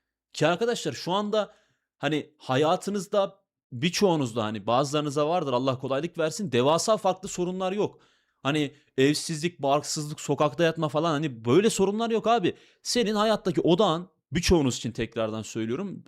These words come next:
Olmayanlara Allah yardımcısı olsun gerçekten. Çok zor hem sınav hem farklı şeyleri beraber götürmek.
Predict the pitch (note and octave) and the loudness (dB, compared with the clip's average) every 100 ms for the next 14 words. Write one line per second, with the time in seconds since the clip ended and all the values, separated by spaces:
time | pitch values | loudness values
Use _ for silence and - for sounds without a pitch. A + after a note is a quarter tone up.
0 | - C#3+ F#3+ E3+ D3+ E3+ F3 D#3 D3 C3+ | 2 4 4 2 0 -2 0 0 0 0
1 | B2+ B2 - C#3 A#2 G#2+ G#2 G#2+ G#2 D#3 | -2 -6 -6 -6 -4 -4 -4 -6 -2 -2
2 | C3 A2+ A#2 A#2 - A#2 A#2 A2+ B2+ A#2+ | 0 0 0 -2 -4 -2 -2 -4 -6 -4
3 | A2 B2+ B2 A2+ A2 G#2+ A2 A2 A2 G#2+ | -4 -6 -4 -2 -2 0 0 -2 -4 -8
4 | D3+ A3 | -10 -10